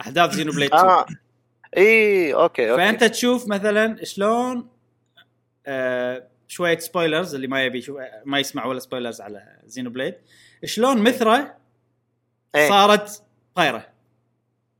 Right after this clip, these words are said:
Speaker 2: آه،
Speaker 1: مم.
Speaker 2: أوكي، أوكي.
Speaker 1: يعني هذا الفكرة التو-، تورنا، عرفت؟ شنو
Speaker 2: تورنا كله.
Speaker 1: شنو الأحداث اللي مرت فيها خلتها تبي مثلًا تسوي الأشياء هذه؟ ليش،
Speaker 2: مم.
Speaker 1: ليش كانت موجودة بايرة؟ ليش كانت موجودة بالسفينة؟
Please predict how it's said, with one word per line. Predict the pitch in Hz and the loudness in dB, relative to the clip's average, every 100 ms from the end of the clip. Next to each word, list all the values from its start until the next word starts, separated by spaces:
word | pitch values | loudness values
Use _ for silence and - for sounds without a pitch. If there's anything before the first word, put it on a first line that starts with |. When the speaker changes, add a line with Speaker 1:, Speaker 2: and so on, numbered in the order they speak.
| _ - | _ 2
Speaker 2:
آه، | 165 208 202 190 147 | 4 6 6 6 6
Speaker 1:
مم. | 139 | 4
Speaker 2:
أوكي، | 226 160 117 101 - | 2 2 -2 -4 -4
أوكي. | 135 113 101 - | -4 -4 -10 -6
Speaker 1:
يعني | 131 127 143 143 - | -4 -2 -4 -4 -10
هذا | 151 165 147 | -2 -2 -2
الفكرة | 156 - 139 175 - 139 - | -6 -10 -10 -10 -10 -12 -10
التو-، | 127 120 170 151 | -14 -8 -10 -8
تورنا، | 156 143 110 101 | -4 -4 -4 -10
عرفت؟ | 101 127 - | -10 -10 -12
شنو | - - 175 | -12 -8 0
Speaker 2:
تورنا | 175 165 139 | 6 6 6
كله. | 127 131 107 | 0 0 0
Speaker 1:
شنو | 98 202 208 | -2 -2 0
الأحداث | 165 156 202 175 | -2 2 2 2
اللي | 175 | -2
مرت | 175 170 160 | 0 -2 -4
فيها | 202 175 156 170 | -4 -2 0 -2
خلتها | 170 143 147 151 135 | -4 -4 -4 -8 -10
تبي | 131 123 117 | -8 -8 -8
مثلًا | 117 117 113 117 _ - | -10 -10 -14 -18 _ -12
تسوي | 123 117 | -10 -10
الأشياء | 117 139 127 | -10 -8 -2
هذه؟ | 156 139 131 135 _ _ _ _ - | -2 -2 -8 -12 _ _ _ _ -2
ليش، | 165 220 185 170 | 6 8 6 2
Speaker 2:
مم. | 165 156 | -6 -6
Speaker 1:
ليش | 156 202 202 | 2 2 4
كانت | 214 208 196 | 4 4 2
موجودة | 190 185 202 185 | -2 0 0 0
بايرة؟ | 190 185 170 | 2 2 2
ليش | 170 175 | -2 -2
كانت | 185 165 | -4 -2
موجودة | 170 170 160 | -4 -2 -2
بالسفينة؟ | 151 - 139 151 135 | -2 -6 -6 -4 -4